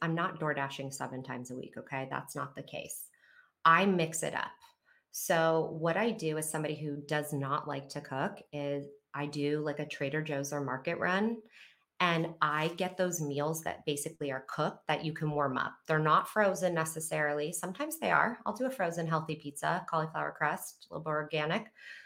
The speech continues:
maybe one night. Um, but for the most part, they're, like,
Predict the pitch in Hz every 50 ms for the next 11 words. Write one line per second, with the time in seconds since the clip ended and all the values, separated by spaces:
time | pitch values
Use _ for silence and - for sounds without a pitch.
0 | - - _ - 185 175 180 175 170 170 165 165 160 165 190 220 220 - - _
1 | - 180 180 175 170 170 175 175 - _ _ 170 160 - - 180 - - - 185
2 | 175 180 180 175 170 170 170 - - - 180 170 165 160 - - 160 147 139 -
3 | 165 160 160 156 156 156 156 156 151 151 151 160 156 - - - - _ _ _
4 | _ - 175 175 165 160 156 156 156